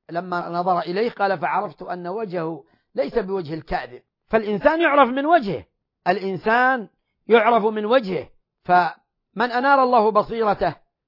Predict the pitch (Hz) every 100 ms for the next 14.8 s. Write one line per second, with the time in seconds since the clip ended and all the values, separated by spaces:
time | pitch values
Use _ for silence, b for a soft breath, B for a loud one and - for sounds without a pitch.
0 | _ 165 202 - 208 196 214 - 208 185
1 | - _ _ _ 175 180 202 240 151 208
2 | - _ _ _ 151 196 247 240 226 202
3 | 185 165 254 233 269 320 - _ _ _
4 | - 190 233 196 190 175 226 208 226 220
5 | - _ _ 156 208 196 175 214 220 214
6 | 202 190 185 175 185 170 - 180 214 208
7 | 165 - _ _ _ 147 170 165 220 208
8 | 202 190 185 185 160 220 - 180 185 180
9 | 180 226 - 233 185 - _ _ _ 156
10 | 180 156 220 220 214 190 180 185 170 202
11 | 220 220 196 185 180 175 151 233 220 220
12 | - _ _ _ - 180 170 208 226 220
13 | 208 190 190 190 - 180 226 214 208 196
14 | 196 190 175 - 233 220 220